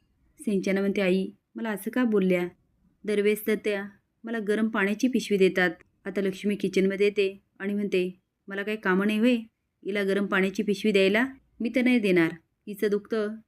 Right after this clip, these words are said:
तर हिने उठून घ्यावी." वीणा म्हणते, "असं का बोलतात आई? एखाद्याचं दुखत असेल तर द्यायला पाहिजे ना?" "बाई गं, आई पण असं करू शकतात, पण मला नाही जमणार." ते आता पातेल्यात पाणी आणते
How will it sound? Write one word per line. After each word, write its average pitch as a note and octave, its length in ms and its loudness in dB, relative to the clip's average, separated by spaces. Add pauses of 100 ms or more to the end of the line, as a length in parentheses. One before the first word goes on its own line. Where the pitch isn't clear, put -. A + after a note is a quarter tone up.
तर A3+ 40 -8
हिने A#3+ 180 4
उठून B3+ 260 4
घ्यावी." C4 540 4 (720)
वीणा G3 200 -2
म्हणते, G3+ 400 2 (560)
"असं G3+ 200 -10
का C#4 120 0
बोलतात G3 420 0
आई? F#3 240 2 (640)
एखाद्याचं G3 480 -2
दुखत F#3+ 280 -2
असेल G3 360 0 (280)
तर A3+ 60 -8
द्यायला G3+ 320 0
पाहिजे F#3+ 320 2
ना?" G3+ 180 2 (220)
"बाई G3 160 0
गं, G3+ 260 0 (220)
आई G#3+ 140 -6
पण B3+ 180 4
असं F#3+ 200 -2
करू G3 200 4
शकतात, F#3 420 -4 (380)
पण A3+ 120 -8
मला G3 220 -2
नाही C4 160 6
जमणार." F3 400 4 (800)
ते A3 80 0
आता G3 160 -2
पातेल्यात F#3+ 460 0
पाणी F#3 200 0
आणते G3 420 -2